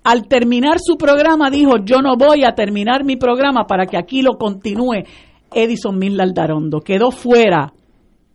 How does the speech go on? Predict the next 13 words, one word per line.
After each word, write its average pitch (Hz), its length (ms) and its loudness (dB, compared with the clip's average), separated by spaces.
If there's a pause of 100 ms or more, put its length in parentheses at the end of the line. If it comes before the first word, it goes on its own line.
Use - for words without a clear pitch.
de 190 180 -6
la 156 100 -4
radio. 151 580 -4 (580)
Pero 247 240 4
eso 320 240 2
es 254 40 2
lo 240 100 0
que 233 80 -2
hace 254 180 0
falta 262 400 0
en 185 100 -4
este 196 260 -6
país. 165 600 -6